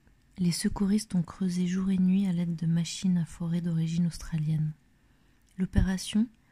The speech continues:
un exploit technique, une réussite logistique et diplomatique. Un record de vitesse, une page historique, un sommet de compétences réunies.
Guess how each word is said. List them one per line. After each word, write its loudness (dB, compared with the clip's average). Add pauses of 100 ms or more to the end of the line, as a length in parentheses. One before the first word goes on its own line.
(220)
un 2
exploit -2
technique, -2
une 4
réussite -2
logistique -8
et -4
diplomatique. -4 (680)
Un 2
record -2
de -2
vitesse, -6 (200)
une 2
page -4
historique, -4 (100)
un -4
sommet -2
de -20
compétences -6
réunies. -4